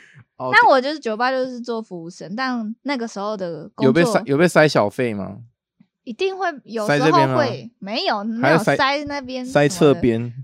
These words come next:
Speaker 2: 不会，
Speaker 1: 嗯，哎，腋下，腋下举起来。
Speaker 2: 他不能碰我。
Speaker 1: <laughs> 腋下举起来，然后塞那腋下呢。
Speaker 2: <laughs> 他不能碰我。
Speaker 1: 不然插你头发。<laughs> 同意，回去那个内场，哎，哎，你头上有一千块。
Speaker 2: 我傻眼。
Speaker 1: 说什么？能不能插，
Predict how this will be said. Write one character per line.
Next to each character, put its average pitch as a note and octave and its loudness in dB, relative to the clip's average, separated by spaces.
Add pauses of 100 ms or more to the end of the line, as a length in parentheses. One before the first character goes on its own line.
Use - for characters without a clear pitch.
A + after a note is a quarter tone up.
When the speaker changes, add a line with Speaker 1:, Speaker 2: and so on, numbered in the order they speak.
(140)
Speaker 2:
不 - -10
会， - 2
Speaker 1:
嗯， F#4 6
哎， E4+ 4
腋 E3 4
下， E3 8
腋 D#3+ 2
下 E3 10
举 D3+ 4
起 A#2 4
来。 C3 6
Speaker 2:
他 - 2
不 C4+ -4
能 - -8
碰 D#4+ 8
我。 A3+ 6
Speaker 1:
<laughs> - 6
腋 F#3+ 4
下 G3 8
举 E3+ 6
起 - 6
来， D3+ 8
然 B2+ 6
后 F3+ 8
塞 D#3+ 2
那 D#3+ 4
腋 D3+ 4
下 D3 2
呢。 C#3+ -4 (160)
Speaker 2:
<laughs> - -10
他 A3+ -8
不 C4 -8
能 A3 -4
碰 A#3 -6
我。 - -20 (340)
Speaker 1:
不 - -6
然 E3 2
插 D3+ 0
你 C#3 0
头 B2 6
发。 G#2+ 4 (1000)
<laughs> - -6
同 D#3 -8
意， D#3+ -10 (160)
回 D#3 4
去 G#3 0
那 G#3 2
个 F#3+ 0
内 G3 4
场， F3 2
哎， - -2 (240)
哎， G#3 -16 (140)
你 F3 -10
头 F#3 -6
上 A#3+ -6
有 F#3+ 0
一 - 0
千 A3 -2
块。 A#3+ 4 (300)
Speaker 2:
我 G#3 -8
傻 - 0
眼。 - 2
Speaker 1:
说 - -
什 A#3 -2
么？ F3 6
能 D3+ 0
不 E3+ 2
能 E3+ -2
插， E3+ -2